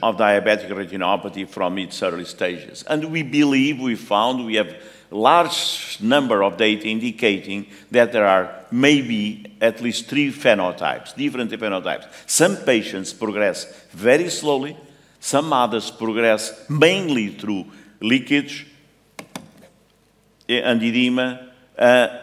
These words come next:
having essentially retinal thickness increase, and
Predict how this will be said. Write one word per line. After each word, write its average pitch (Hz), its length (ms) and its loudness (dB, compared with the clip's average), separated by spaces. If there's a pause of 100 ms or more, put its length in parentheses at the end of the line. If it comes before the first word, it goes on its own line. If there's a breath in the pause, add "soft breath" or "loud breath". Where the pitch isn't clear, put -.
having 113 340 4
essentially 110 680 -2
retinal 107 460 0
thickness 107 540 -4
increase, 123 580 -4 (300 loud breath)
and 175 280 2